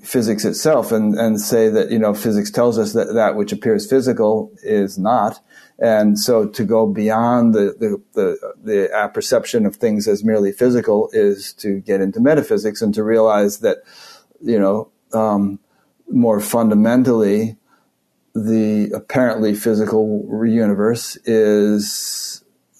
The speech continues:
non-physical, and it gets down to the level of it being consciousness. That if you want to really get to the ultimate substratum,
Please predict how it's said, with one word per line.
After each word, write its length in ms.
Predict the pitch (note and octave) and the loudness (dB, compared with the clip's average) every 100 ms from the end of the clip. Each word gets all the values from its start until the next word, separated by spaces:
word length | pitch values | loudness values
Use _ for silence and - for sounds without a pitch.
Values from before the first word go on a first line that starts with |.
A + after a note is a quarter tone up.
| - | -20
non-physical, 1000 | F2+ A2+ A2 A2 G#2 G#2 G#2 G2 A2 C3 | -8 -2 0 0 0 0 -2 0 2 2
and 140 | B2+ | 2
it 100 | G#2 | 0
gets 240 | B2 A2+ G#2+ | -2 -2 -2
down 460 | A#2 A#2 A#2+ A#2+ | -2 0 2 2
to 140 | A#2 A2+ | 0 0
the 80 | |
level 400 | A2 A2 G#2+ G#2+ | 2 2 0 0
of 200 | G#2 G2+ | 0 0
it 240 | G#2+ - G#2 | -2 -4 -4
being 440 | A2+ G#2+ G#2 G2+ _ _ - | -2 0 0 -2 _ _ -10
consciousness. 720 | - A#2 - - - - - _ _ _ | -4 -4 -4 -14 -18 -18 -18 _ _ _
That 260 | - G2 - | -2 0 0
if 140 | G#2+ | -2
you 80 | A#2 | 0
want 140 | A2+ A2 | 2 2
to 40 | |
really 160 | A2+ A2+ | 2 2
get 200 | A2+ A2+ | 0 0
to 80 | |
the 240 | G#2 G2+ F#2+ | -2 -2 -2
ultimate 360 | A#2 A2 G#2+ G2 | -2 0 0 -2
substratum, 720 | - A#2 G#2+ A#2 G#2 G2+ G2+ | 0 -2 0 -2 0 0 -2